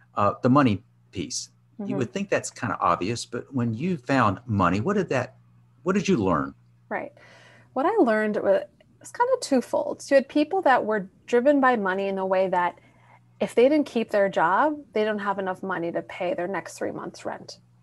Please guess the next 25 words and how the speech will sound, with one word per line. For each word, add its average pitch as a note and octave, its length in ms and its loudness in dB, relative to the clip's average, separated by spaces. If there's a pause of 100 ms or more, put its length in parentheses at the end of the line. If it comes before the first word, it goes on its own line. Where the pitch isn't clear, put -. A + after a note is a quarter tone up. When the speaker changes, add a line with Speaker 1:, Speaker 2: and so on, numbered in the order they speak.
Speaker 2:
right? F3+ 200 -4
So - 120 -4
it G#3 60 -2
was G#3 140 -4 (320)
a A#3 60 -8
significant B3 720 2
pressure G3 460 0
related F#3 480 -4
to - 120 -14
that. - 280 -10 (500)
Then F4 160 4
you A4 100 0
had G3+ 160 2
people F#3+ 420 -2
who - 140 -12
felt F#3+ 360 0 (720)
they G#3+ 100 -4
were A3 140 -4
paid B3 400 -4
so C4+ 280 -6
much. - 600 -6
How C#4+ 160 -6
could - 160 -4
they D4 120 6
leave? D4 380 0